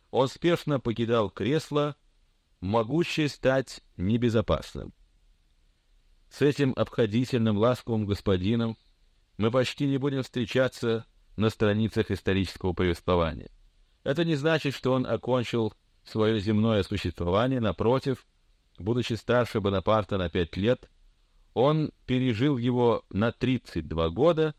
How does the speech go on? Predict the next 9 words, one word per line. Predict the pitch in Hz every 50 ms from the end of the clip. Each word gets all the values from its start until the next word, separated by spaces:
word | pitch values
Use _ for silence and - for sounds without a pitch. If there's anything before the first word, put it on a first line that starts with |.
| _ _ _ _ _
и | 104 104 - -
умер | 123 147 147 151 147 135
накануне | 123 123 113 - 110 101 104 113 123 120 117
своего | - - - 95 90 87 98 107 110 110 101 - _
девяностолетия. | - 85 90 95 92 90 87 87 87 - _ 85 80 82 76 76 - - 82 - - _ _ _ _ - _ _ - _ - _ _ _ - - _ _ _ _ _ - _ _ _ - - -
Но | 92 90 92 98 120 143
опыт | 135 - 117 95
бурных | 87 87 101 101 90 90 87 82 -
лет | 87 104 120 113 - - -